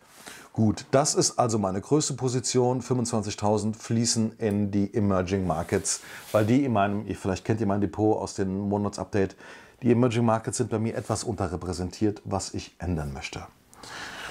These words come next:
Okay, weiter geht's. Fünfzehntausend Euro, also fünfundzwanzig Prozent von sechzigtausend Euro, gehen schön breit in die sympathische Alternative des Klassikers M S C I World, nämlich in den Vanguard F T S E Developed World. F T S E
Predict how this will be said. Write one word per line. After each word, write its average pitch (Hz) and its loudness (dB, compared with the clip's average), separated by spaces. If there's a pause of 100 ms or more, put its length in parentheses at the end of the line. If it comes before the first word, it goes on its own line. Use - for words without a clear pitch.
(260)
Okay, - 2
weiter 117 4
geht's. 92 0
Fünfzehntausend 156 2
Euro, 95 -2
also 104 -4
fünfundzwanzig 151 -2
Prozent 131 0
von 113 0
sechzigtausend 98 -2
Euro, 113 0
gehen 110 2
schön 170 2
breit 104 2
in 110 -6
die 107 0
sympathische 101 -2
Alternative 107 2 (500)
des - 0
Klassikers 104 0
M 95 -2
S 92 -2
C - -2
I 87 -2
World, 101 2
nämlich 101 -4
in 95 -8
den 82 -4
Vanguard 107 -2
F - -4
T - -4
S 90 -2
E 110 0
Developed 92 2
World. 69 -6 (320)
F - 0
T 87 0
S 98 4
E 131 4